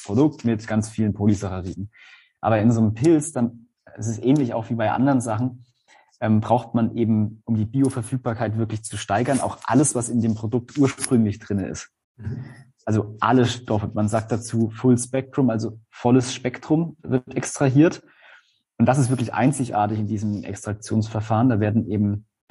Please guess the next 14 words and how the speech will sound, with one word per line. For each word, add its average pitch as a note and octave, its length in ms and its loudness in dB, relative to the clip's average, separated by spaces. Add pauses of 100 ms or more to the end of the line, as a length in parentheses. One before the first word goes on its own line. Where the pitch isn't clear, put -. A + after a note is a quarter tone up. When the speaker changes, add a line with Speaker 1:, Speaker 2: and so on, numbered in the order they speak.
(600)
Speaker 1:
die G#2+ 80 -4
typische G2+ 360 0
Heißwasserextraktion, B2 1200 0
kennt A#2+ 280 -2
man. A#2 220 2
Also G2+ 220 -6
zum G#2 180 -6
Beispiel, G#2+ 240 -2
ich F#2+ 80 -4
kann's A2 200 0
dir G#2 60 0
mal G2+ 100 2
hier G2 100 -2
zeigen. A2 480 0